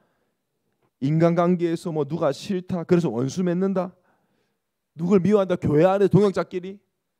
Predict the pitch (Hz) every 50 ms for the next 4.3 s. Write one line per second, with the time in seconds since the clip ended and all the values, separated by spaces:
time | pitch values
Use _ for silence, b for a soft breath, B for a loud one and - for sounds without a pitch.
0 | _ _ _ _ _ _ _ 175 196 165 190 170 170 156 151 165 180 180 180 180
1 | 180 _ - 131 127 151 170 190 165 160 180 190 170 185 175 170 _ _ _ _
2 | _ _ _ _ _ _ _ _ _ _ _ _ _ - 143 147 165 208 185 123
3 | 120 127 170 214 240 208 196 180 190 170 104 92 120 139 175 202 - 98 98 98
4 | 117 151 127 _ _ _